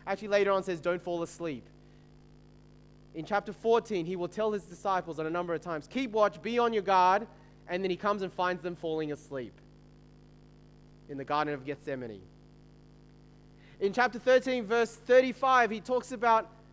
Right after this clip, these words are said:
the owner coming and marks four time frames, evening, midnight, rooster crows, dawn. Now, it's interesting when you read chapters fourteen and fifteen, Mark will mark out those four times, evening, the Last Supper, midnight,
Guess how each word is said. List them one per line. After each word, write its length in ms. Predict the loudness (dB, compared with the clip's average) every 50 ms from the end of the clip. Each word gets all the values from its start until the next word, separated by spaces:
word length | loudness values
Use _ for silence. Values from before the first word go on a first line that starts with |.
| -20 -18 -14
the 140 | -6 0 4
owner 320 | 6 6 6 6 4 2
coming 480 | 0 0 -2 0 0 0 -2 -2 -6 -8 -14 -20 -20 -20 -20 -20 -20 -20 -18 -8 -2
and 260 | 0 2 2 0 -2 -6 -14 -12 -4
marks 400 | -2 0 2 0 0 -2 -8 -20 -20 -20 -20 -20 -20 -12 -4
four 480 | 0 4 6 8 8 8 8 8 4 2
time 360 | -2 -4 -2 0 2 2 2
frames, 280 | 0 0 -2 -2 -2 -4
evening, 460 | -4 -4 -2 -2 -2 -2 -2 -2 -2 -2
midnight, 440 | -2 -2 0 2 2 2 2 0
rooster 320 | -2 -4 -4 -4 -6 -8 -6
crows, 320 | -2 0 2 2 0 0
dawn. 500 | 0 2 4 6 6 6 6 4 2 -2 -8 -16 -20 -20 -12 -6
Now, 160 | -2 0 0
it's 240 | 0 0 -2 -6 -6
interesting 400 | -6 -6 -6 -6 -6 -6 -2 0
when 140 | 0 2 2
you 80 | 2 -2
read 180 | -2 -2 -2
chapters 300 | -2 -2 -2 -4 -6 -10
fourteen 400 | -4 0 0 0 0 0 -2 -2
and 80 | -4 -4
fifteen, 560 | -6 -8 -8 -8 -4 -2 -2 0 0 -2 -4 -10 -20 -20 -12
Mark 420 | -4 0 2 4 2 2 0 -2
will 120 | -4 -4
mark 380 | -2 0 2 2 2 2 2 2
out 200 | 2 2 2 2
those 320 | 4 4 6 4 4 2
four 400 | -6 -2 4 6 6 8 8 6
times, 540 | 4 2 0 0 2 2 2 2 0 -2 -4
evening, 460 | -4 -4 -4 -4 -4 -4 -4 -4 -2
the 80 | -4 -2
Last 280 | 0 0 0 0 0 0
Supper, 300 | -2 -2 0 -2 -6 -6
midnight, 480 | -4 -4 -4 0 0 0 0 0 -2